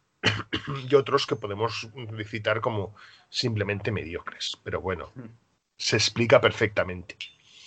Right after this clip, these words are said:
Speaker 2: Madre mía.
Speaker 1: La cuestión está que la editorial consideró que no, que ese, por ahí ese camino no iban bien y, y, bueno, pues canceló el proyecto. Años después, <clears throat> yo se lo vendí a Dolmen,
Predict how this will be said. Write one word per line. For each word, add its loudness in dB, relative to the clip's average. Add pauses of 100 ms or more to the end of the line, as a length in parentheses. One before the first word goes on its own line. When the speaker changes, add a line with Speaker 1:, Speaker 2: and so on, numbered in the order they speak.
(320)
Speaker 2:
Madre -12
mía. -12 (720)
Speaker 1:
La 6
cuestión 8
está 8
que -2
la 6
editorial 8
consideró -2
que -2
no, 4 (1700)
que -2
ese, 2
por 4
ahí 8
ese 2
camino 4
no 8
iban 8
bien 8
y, 0
y, -4
bueno, -6
pues -10
canceló 0
el 0
proyecto. -4 (400)
Años 8
después, 6 (120)
<clears throat> 2
yo 6
se 4
lo 10
vendí 4
a 12
Dolmen, 6